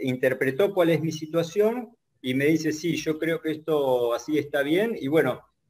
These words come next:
y yo voy a tomar en cuenta esto que me estuvo comentando acerca de una sociedad argentina que puede ser la propietaria de una sociedad en Estados Unidos.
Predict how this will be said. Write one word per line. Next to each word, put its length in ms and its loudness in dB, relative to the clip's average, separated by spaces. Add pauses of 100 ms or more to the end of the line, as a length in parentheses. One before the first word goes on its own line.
y 220 -4
yo 220 2
voy 160 6
a 100 4
tomar 260 2
en 160 0
cuenta 380 0
esto 240 -2
que 80 -6
me 80 -4
estuvo 240 -8
comentando 500 -2
acerca 400 0
de 100 0
una 180 -2
sociedad 520 -2
argentina 720 -2
que 140 -4
puede 360 0
ser 320 -4
la 180 0
propietaria 640 -2
de 80 -8
una 180 -8
sociedad 400 -8
en 80 -8
Estados 400 -6
Unidos. 600 -4